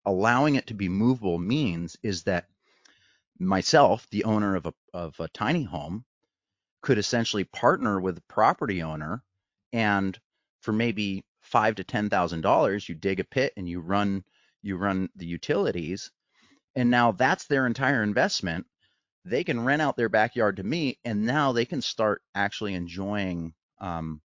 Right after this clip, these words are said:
some kind of economic benefit from having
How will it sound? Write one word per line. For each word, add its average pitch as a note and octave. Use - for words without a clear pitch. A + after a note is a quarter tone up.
some F2+
kind F2+
of -
economic F#2+
benefit F#2
from E2+
having F2